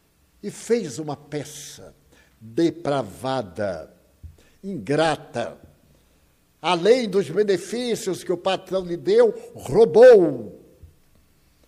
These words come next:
E se houve aquele murmúrio. E ela nem entendia o que estava se passando. De repente,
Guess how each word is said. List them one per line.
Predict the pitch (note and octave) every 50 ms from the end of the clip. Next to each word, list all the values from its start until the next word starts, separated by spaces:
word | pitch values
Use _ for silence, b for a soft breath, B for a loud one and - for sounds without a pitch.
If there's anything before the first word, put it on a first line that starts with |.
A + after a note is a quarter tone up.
| _ _ _ _ _ _ _ _
E | B2+ A#2
se | - - - -
houve | A2+ A2+ B2+
aquele | B2 - C3+ A#2+ A#2+
murmúrio. | A2 A#2 A#2+ A2 A2+ A2+ A#2 B2+ B2+ G#2+ G#2 G#2+ F#2+ D#2+ C#2 - _ _ _ _ _ _ _ _ _ _ _ _ _ _ _ _ _ _ _ _ _ _ _
E | - D3 D3
ela | D3+ D3+ D3+ C#3+ C#3+ C3+ C3 C3+ - - - _ _ b b b b b b b
nem | E3 F#3+ A#3 B3+ B3 A#3+
entendia | A3 A#3 - F3 E3+ D#3+ - - G3
o | F3
que | - -
estava | - D#3+ D3+ C3+ C3+
se | - -
passando. | C3+ - C#3 C3 - - - C#3 C3 B2+ - - - _ _ _ _ _ _ _ _ _ _ _ _ _ _ _ _ _ _ _ _ _ _ _ _ _ _ _ _
De | A#2+ A#2+ E3+ F3
repente, | D3+ E3+ E3+ E3+ F3 F3 F3 D#3 - - - D3+ C#3+ C#3